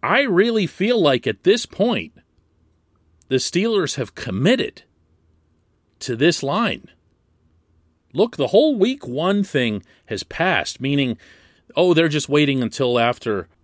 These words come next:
the first Sunday, because after that, you can sign anybody and not commit to a full guaranteed salary and cap hit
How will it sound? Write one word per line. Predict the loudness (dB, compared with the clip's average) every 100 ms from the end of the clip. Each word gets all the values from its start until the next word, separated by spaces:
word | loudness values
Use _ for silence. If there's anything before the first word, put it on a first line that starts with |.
| _ _ _ _ _ -12
the | -8
first | -8 -6 0
Sunday, | 2 4 4
because | 2 2 -2 -2
after | -4 -4 -4
that, | -2 0 -2
you | 0 -2
can | -2 -8 -12 _ _
sign | -4 0 2 4
anybody | 2 2 2 2 0
and | -4 -8 _ _ _ _ -4
not | 0 0 -2
commit | -6 -2 -2 -4 _ _ _ _ _ _ _ _ _ _ _
to | -6 -6
a |
full | -2 -2 0
guaranteed | 0 0 -2 -4 -6 -6 -8 -14 _ _ _
salary | -4 0 2 0 -2 -4
and | -8
cap | -4 -2 -2 -2
hit | -4 -4